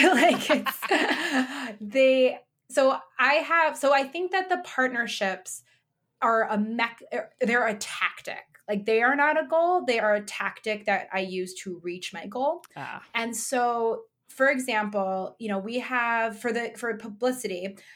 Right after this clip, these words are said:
Speaker 1: I have identified that our number one referral stream is literary agents. It makes total sense because literary agents, these are the, um, people that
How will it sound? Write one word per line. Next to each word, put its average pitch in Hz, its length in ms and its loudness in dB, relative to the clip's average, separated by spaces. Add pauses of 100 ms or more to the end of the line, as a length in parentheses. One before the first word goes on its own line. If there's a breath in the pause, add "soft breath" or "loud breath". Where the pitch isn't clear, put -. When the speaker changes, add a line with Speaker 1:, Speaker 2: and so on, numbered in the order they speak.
(260 loud breath)
Speaker 1:
I 247 540 2 (120)
have 233 160 -4
identified 208 600 0
that 196 100 -2
our 196 100 0
number 220 320 -2
one 233 200 -4
referral 208 460 -2
stream 190 320 -10
is 180 140 -10
literary 170 560 -6
agents. - 540 -16 (160)
It 214 160 -4
makes 208 320 -6 (240)
total 254 360 0
sense 240 520 -4
because 208 360 -4
literary 233 440 -2
agents, 208 400 -4
these 208 160 -8
are 214 100 -4
the, 208 300 -2 (120)
um, 185 120 -12
people 202 360 -2
that 180 220 -2